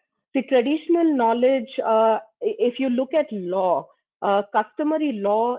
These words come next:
is, uh, is a very important concept. And in case if we do not give value and if we do not understand the customary laws, we cannot really proceed,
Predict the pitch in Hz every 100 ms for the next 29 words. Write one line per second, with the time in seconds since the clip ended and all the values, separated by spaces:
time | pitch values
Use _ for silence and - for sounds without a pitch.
0 | - 220 220 _ 202 202 214 - 208 226
1 | 208 220 240 208 - 196 196 226 220 -
2 | _ 190 185 214 165 - 185 190 196 240
3 | 254 254 269 247 240 208 220 220 226 247
4 | 262 - _ _ - 180 240 220 202 220
5 | 240 240 226 220 233 220 220 220 240 -
6 | 202 208 240 - 233 226 254 240 240 190
7 | - 220 220 220 196 190 185 233 - _
8 | _ - 240 - 247 254 285 277 254 240
9 | 240 240 214 208 - 233 254